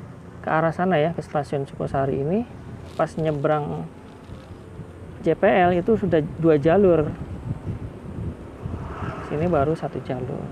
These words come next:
Tuh weselnya masih ada sana terus. Sayangnya tidak bisa dilewati oleh kendaraan bermotor.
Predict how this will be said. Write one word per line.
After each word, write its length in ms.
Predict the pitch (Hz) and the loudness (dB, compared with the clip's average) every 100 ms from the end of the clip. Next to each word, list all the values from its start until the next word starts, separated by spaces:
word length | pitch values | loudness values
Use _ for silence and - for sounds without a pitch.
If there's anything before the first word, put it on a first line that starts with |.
| - - - - - - - - - - - - - | -12 -14 -14 -14 -14 -16 -16 -16 -16 -16 -16 -16 -12
Tuh 160 | - 147 | -6 -4
weselnya 400 | 139 139 143 156 | -4 -4 -4 -4
masih 240 | 151 147 | -4 -6
ada 480 | 139 156 208 233 208 | -4 -4 -2 -2 -4
sana 240 | 170 143 139 | -4 -6 -6
terus. 240 | 123 139 - - - - - - - - - | -6 -8 -10 -14 -16 -16 -14 -14 -14 -12 -6
Sayangnya 640 | 143 135 151 180 180 175 - 120 - | -4 -2 0 0 0 -2 -6 -8 -6
tidak 240 | 139 135 | -4 -2
bisa 240 | 139 143 | -2 -2
dilewati 400 | 139 139 139 139 | 0 2 2 2
oleh 320 | - 135 139 147 - - - - | 2 0 0 -2 -4 -6 -6 -2
kendaraan 400 | 139 139 131 135 | -2 0 0 -2
bermotor. 560 | 131 120 113 - 151 | -4 -6 -6 -6 -8